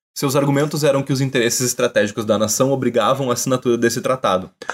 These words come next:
A Rússia tinha sido um aliado de valor durante a Guerra de Secessão, enquanto o Reino Unido tinha sido quase um inimigo. Parecia, então, normal ajudar a Rússia e desconcertar os britânicos.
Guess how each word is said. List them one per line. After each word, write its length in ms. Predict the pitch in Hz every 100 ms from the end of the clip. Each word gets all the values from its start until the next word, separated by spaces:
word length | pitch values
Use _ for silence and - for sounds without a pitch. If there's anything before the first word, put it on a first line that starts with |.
| - -
A 120 | 110
Rússia 280 | 139 147 151
tinha 200 | 127 117
sido 200 | 127 113
um 60 |
aliado 340 | 110 113 110 113
de 140 | 123
valor 340 | 139 143 135
durante 300 | 139 117 110
a 40 | 113
Guerra 220 | 110 110
de 80 | 110
Secessão, 640 | 120 - 127 - 113 107 - -
enquanto 380 | 131 127 127
o 40 | 127
Reino 220 | 117 160
Unido 360 | 135 160 135 - _ _
tinha 180 | - 139
sido 220 | 131 131
quase 320 | 147 - 135 143
um 80 |
inimigo. 460 | 151 160 151 123 - _ _ _ -
Parecia, 400 | 127 127 - 147
então, 280 | 147 135
normal 580 | 131 139 156 127 143 190 - _
ajudar 380 | 143 143 139 156
a 60 |
Rússia 520 | 147 120 127 - 170 160
e 100 | 160
desconcertar 960 | 131 143 180 - 170 160 170 - 127 131
os 80 |
britânicos. 680 | 127 147 147 131 123 92